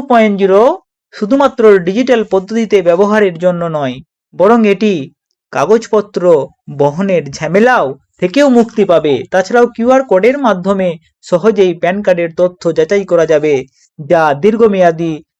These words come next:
স্বচ্ছতা ও কার্যকারিতা বাড়বে। তো আজকে এই পর্যন্তই।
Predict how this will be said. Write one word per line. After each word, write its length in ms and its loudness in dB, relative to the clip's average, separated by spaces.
স্বচ্ছতা 560 0
ও 60 2
কার্যকারিতা 640 0
বাড়বে। 380 -2
তো 80 4
আজকে 380 -4
এই 180 -2
পর্যন্তই। 680 -2